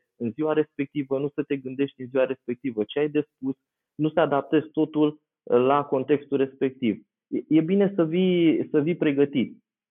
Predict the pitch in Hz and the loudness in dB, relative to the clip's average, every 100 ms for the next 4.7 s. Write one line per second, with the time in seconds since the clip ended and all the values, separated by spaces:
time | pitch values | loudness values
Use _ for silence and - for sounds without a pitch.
0 | _ _ _ _ _ _ _ - 127 127 | _ _ _ _ _ _ _ 2 2 2
1 | 147 143 143 165 165 160 147 143 143 143 | 0 0 2 0 0 2 2 2 -2 -4
2 | 127 139 139 196 196 202 214 208 117 110 | -2 -2 -2 -4 0 2 4 2 0 -4
3 | - 185 170 147 135 131 185 185 160 151 | 0 4 4 4 2 2 2 2 4 4
4 | 147 120 123 - 190 185 165 | 2 0 -2 -4 -4 2 2